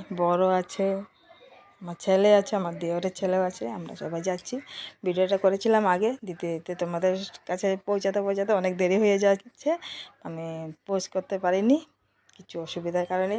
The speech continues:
তোমরা জানোই তোমাদের দাদাভাইয়ের শরীর সুস্থ ছিল না, অনেকেই জানো, হসপিটালে ভর্তি ছিল। তাই এই ভিডিওগুলো আমি আগেই করেছিলাম, দেওয়া হয়নি। এটা আঠাশে জুলাই ভিডিওটা করা, আজকে দিচ্ছি।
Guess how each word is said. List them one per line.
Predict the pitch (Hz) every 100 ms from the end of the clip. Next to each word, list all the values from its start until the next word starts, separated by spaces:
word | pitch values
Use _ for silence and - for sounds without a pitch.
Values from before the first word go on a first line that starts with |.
| 247
তোমরা | 208 220
জানোই | 214 226 262
তোমাদের | 214 185
দাদাভাইয়ের | 185 175 180 185 185
শরীর | 180 180
সুস্থ | - 190 - 196
ছিল | 208 208
না, | 240 311 _ _
অনেকেই | 180 175 - 196
জানো, | 185 202 269 - - _ _ _ _ _ -
হসপিটালে | 170 - 175 180
ভর্তি | 190 185 -
ছিল। | 202 226 254 277 - - _
তাই | 160 165
এই | 175
ভিডিওগুলো | 175 180 180 196
আমি | 190 185
আগেই | 170 185
করেছিলাম, | 190 190 190 214 254 320 _ _ _ _
দেওয়া | 170 160 160
হয়নি। | 160 156 156 - _ _ _
এটা | 165 170 165
আঠাশে | - 180 196 - 196
জুলাই | 196 196 247 320 _ _ -
ভিডিওটা | 170 165 165 165
করা, | 165 165 160 160 - _ _ _ -
আজকে | 175 - 165
দিচ্ছি। | 180 - -